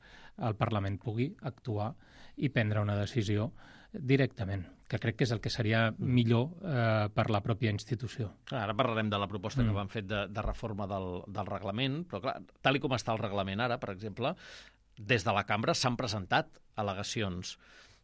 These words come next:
Speaker 2: en els dos casos anteriors
Speaker 1: Sí.
Speaker 2: i, un, i una de les coses que, que s'expliquen des del propi Parlament i els serveis jurídics del Parlament és que s'entenia fins i tot que era una ingerència.
Speaker 1: Poden entendre-ho així, però
Speaker 2: Mhm.
Speaker 1: al final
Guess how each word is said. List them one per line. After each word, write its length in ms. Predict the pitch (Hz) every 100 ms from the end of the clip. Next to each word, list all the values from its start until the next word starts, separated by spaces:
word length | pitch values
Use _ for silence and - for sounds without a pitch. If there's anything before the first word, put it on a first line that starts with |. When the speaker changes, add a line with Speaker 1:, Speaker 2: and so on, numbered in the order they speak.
| - _ _
Speaker 2:
en 140 | 123 107
els 200 | 101 95
dos 180 | 117 -
casos 320 | 113 104 101
anteriors 680 | 101 98 95 104 151 226 -
Speaker 1:
Sí. 280 | 123 92 92 117 -
Speaker 2:
i, 220 | 139 123
un, 320 | 127 143 135 -
i 140 | 131
una 180 | 123 120
de 80 | 117
les 160 | 104
coses 380 | - 139 143 135
que, 500 | - 98 92 90 90 -
que 100 | 101
s'expliquen 540 | - 98 113 117 113
des 100 | 104
del 120 | 98 95
propi 200 | 98 92
Parlament 440 | 98 92 110 127
i 20 |
els 120 | 110
serveis 220 | 90 101 95
jurídics 300 | 101 98 98
del 160 | 95
Parlament 540 | 98 92 92 127 170 226 - - - - - _ _ _ _ -
és 140 | -
que 80 | 120
s'entenia 400 | 123 107 110 135
fins 160 | 135
i 60 | 113
tot 140 | 123
que 100 | -
era 80 | 160
una 140 | 120 107
ingerència. 720 | 101 95 101 135 - 98 98 _ _ _ _ _ _ _ _ _ _ - 175 -
Speaker 1:
Poden 300 | 131 117 113
entendre-ho 480 | 110 110 104 107 104
així, 240 | - 147
però 160 | 131 113
Speaker 2:
Mhm. 60 | 131
Speaker 1:
al 60 |
final 360 | 220 110 131